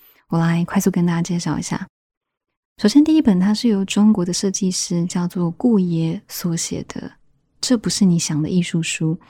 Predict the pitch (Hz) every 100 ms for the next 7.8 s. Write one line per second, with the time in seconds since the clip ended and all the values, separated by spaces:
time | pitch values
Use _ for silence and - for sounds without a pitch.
0 | _ _ 196 185 202 196 170 180 180 170
1 | 165 160 - 180 165 170 160 160 151 139
2 | 160 - 151 - 156 - _ _ _ _
3 | _ _ _ _ - 320 302 196 233 240
4 | 247 226 208 220 214 208 196 185 - 185
5 | 180 - 180 170 185 175 156 - 165 170
6 | 160 156 - - 180 180 175 170 165 160
7 | 175 180 214 226 220 233 220